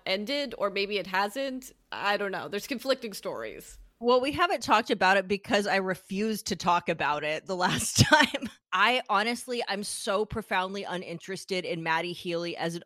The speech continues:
Speaker 2: artist a-, and a person, and I didn't wanna have to spend the time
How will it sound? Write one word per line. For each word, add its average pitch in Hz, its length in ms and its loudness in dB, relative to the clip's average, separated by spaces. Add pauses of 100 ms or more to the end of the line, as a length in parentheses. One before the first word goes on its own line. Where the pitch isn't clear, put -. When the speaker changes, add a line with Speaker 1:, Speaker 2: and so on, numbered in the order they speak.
Speaker 2:
artist 160 540 -4
a-, 156 120 0 (140)
and 170 180 -2
a 160 60 -2
person, 185 680 -4 (280)
and 175 100 -6
I 190 100 2
didn't 196 420 -2
wanna 190 320 0
have 180 300 -2
to 185 120 -6
spend 170 460 -2
the 160 80 -6
time 165 600 -2